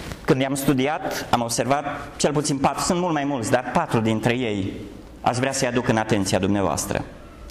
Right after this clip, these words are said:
Unul dintre ei este maicheia, care se traduce, este tradus de Cornilescu cu prea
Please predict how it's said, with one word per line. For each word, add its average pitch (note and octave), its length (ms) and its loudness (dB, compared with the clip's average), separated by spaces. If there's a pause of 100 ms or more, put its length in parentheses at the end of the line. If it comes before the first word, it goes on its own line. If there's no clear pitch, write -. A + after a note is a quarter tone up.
(460)
Unul D#3 240 2
dintre C3+ 280 2
ei D#3 340 0
este C#3+ 440 -2 (1700)
maicheia, B2 600 2 (1400)
care B2 200 2
se B2 140 0
traduce, C3+ 520 0
este A2+ 220 2
tradus B2 360 2
de A#2 120 2
Cornilescu A#2 680 0
cu A#2+ 260 0 (100)
prea C3+ 260 2